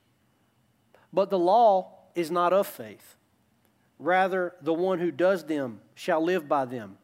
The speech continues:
But look at verse thirteen. "Christ redeemed us from the curse of the law by becoming a curse for us. For it is written,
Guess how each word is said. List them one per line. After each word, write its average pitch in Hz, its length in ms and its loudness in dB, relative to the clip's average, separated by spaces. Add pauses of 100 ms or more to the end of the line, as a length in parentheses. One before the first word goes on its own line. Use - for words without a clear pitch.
But 135 120 -12
look 160 180 -6
at 160 40 -6
verse 165 220 -4
thirteen. 160 640 -6
"Christ 185 560 -2
redeemed 170 800 -4
us 143 480 -6
from 165 580 -2
the 139 140 -10
curse 214 440 -4
of 143 180 -6
the 135 100 -6
law 131 420 -4 (260)
by 165 180 2
becoming 160 640 -2
a 139 120 -6
curse 170 500 -2
for 180 380 -4
us. - 360 -14 (760)
For 175 220 0
it 196 40 0
is 175 140 -2
written, 165 400 -4